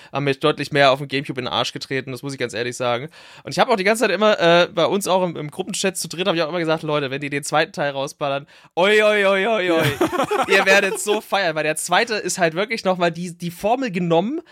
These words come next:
Speaker 1: Die, die Retro Studios hat dann innerhalb von zwei Jahren einfach noch mal, äh, einen zweiten Teil rausgeknallt. Ähm, auch schon wie beim ersten ist der auch unter unfassbarem Crunch entstanden. Das ist noch mal ein ganz anderes Thema. Ähm, das ist jetzt, wie gesagt, auch schon über zwanzig Jahre her. Aber,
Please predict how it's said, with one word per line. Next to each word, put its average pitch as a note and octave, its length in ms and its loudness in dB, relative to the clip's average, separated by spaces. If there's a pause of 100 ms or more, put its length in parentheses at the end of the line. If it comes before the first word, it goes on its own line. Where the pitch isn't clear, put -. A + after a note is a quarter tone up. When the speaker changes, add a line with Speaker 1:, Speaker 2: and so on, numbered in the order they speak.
(320)
Speaker 1:
Die, E3+ 260 -8
die C#3+ 240 -12
Retro G#3+ 300 -2
Studios A3+ 400 -2
hat G#3 80 -4
dann G3+ 100 0
innerhalb G#3+ 280 2
von F#3+ 120 -4
zwei F3+ 300 2
Jahren A3+ 240 2
einfach G3+ 200 -2
noch G3 120 0
mal, E3 160 0 (100)
äh, D#3+ 220 -2
einen D3 580 -8
zweiten F#3 300 0
Teil G3+ 220 2
rausgeknallt. D3+ 800 -2 (360)
Ähm, D3+ 500 6
auch - 300 -6
schon F#3+ 140 0
wie E3+ 40 6
beim D#3+ 120 2
ersten F3 400 0
ist E3 120 -6
der D3+ 160 4
auch D#3+ 100 2
unter D#3+ 180 0 (100)
unfassbarem E3+ 540 0
Crunch E3+ 320 2
entstanden. F3+ 460 -2
Das D3+ 100 -2
ist D#3+ 120 -2
noch F3+ 80 0
mal D3+ 100 2
ein D3 80 0
ganz D3 160 0
anderes F3 340 2
Thema. G3 360 4 (360)
Ähm, D3 300 2
das C#3 160 -8
ist D3+ 80 -6
jetzt, D3 180 0
wie D3+ 40 -4
gesagt, D3 200 -2
auch D#3 100 -2
schon D3 160 -2
über C#3 160 -2
zwanzig D3 280 -6
Jahre C#3 220 0
her. C#3 260 2
Aber, D3+ 320 6